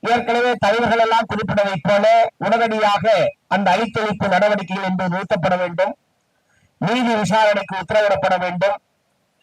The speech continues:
அங்கே வாழக்கூடிய மக்கள் அமைதியாக வாழ்வதற்கு ஆன சூழலை ஒன்றிய அரசாங்கம் ஏற்படுத்த வேண்டும். ஆனால் அவர்கள் இந்த இருபத்தி ரெண்டாம் தேதி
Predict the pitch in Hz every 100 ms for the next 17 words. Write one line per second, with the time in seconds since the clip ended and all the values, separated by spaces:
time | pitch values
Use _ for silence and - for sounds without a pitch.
0 | _ - 208 220 220 208 185 170 190 240
1 | 254 202 233 220 208 208 220 214 - -
2 | 202 233 226 220 202 214 214 226 220 202
3 | 185 208 208 156 - _ _ _ _ _
4 | _ _ _ - 202 208 196 226 262 254
5 | 220 196 190 - _ 208 233 240 226 202
6 | - 196 208 202 208 165 190 165 170 165
7 | 135 - _ _ _ _ _ _ _ -
8 | 220 240 240 247 226 226 220 208 196 -
9 | _ _ _ _ _ _ _ _ - 214
10 | 220 214 202 190 - 214 247 262 247 233
11 | 220 226 220 214 202 208